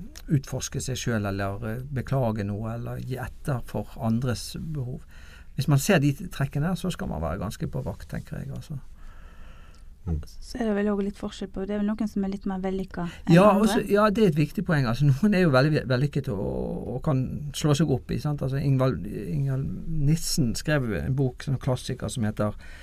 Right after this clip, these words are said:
Speaker 1: Psyko-, Psykopatenes diktatur, ikke sant? Altså, veldig mange som er i ledende stillinger, har noen psykopatiske trekk, men de er jo også ko-, koblet til, til intelligens og sosiale ferdigheter, ikke sant? Og så har du de mislykkede, eh, psykopatene, som ofte ødelegger like mye for seg selv som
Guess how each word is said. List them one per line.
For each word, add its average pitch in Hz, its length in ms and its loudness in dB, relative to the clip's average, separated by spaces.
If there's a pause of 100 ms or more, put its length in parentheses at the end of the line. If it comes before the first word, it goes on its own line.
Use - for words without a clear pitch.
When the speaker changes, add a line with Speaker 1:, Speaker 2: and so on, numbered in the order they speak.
Speaker 1:
Psyko-, 131 380 -2
Psykopatenes 123 640 0
diktatur, 107 480 -2
ikke 71 220 -4
sant? 131 100 -2
Altså, 113 220 -2 (100)
veldig 127 220 4
mange 127 160 2
som 147 100 -2
er 120 140 4
i 95 80 -2
ledende 110 260 0
stillinger, 107 460 -4
har 67 240 -2
noen 127 100 -10
psykopatiske - 720 -8
trekk, 202 300 -4 (420)
men 151 160 8
de 170 80 10
er 151 60 8
jo 143 100 6
også 127 80 2 (160)
ko-, 139 180 4 (140)
koblet 156 400 4
til, 117 220 2 (500)
til 120 320 0
intelligens 120 800 -2
og 120 80 -4
sosiale 117 480 0
ferdigheter, 107 560 0
ikke 131 140 -4
sant? 180 180 0
Og 185 80 2
så 226 80 2
har 220 80 4
du 196 80 2
de 175 80 8
mislykkede, 156 560 2
eh, 110 580 -8 (220)
psykopatene, 120 480 -2
som 123 160 -2
ofte 127 240 -2
ødelegger 113 400 2
like 110 240 -2
mye 110 80 0
for 175 160 -2
seg 135 160 -2
selv 113 320 -2
som 92 160 -2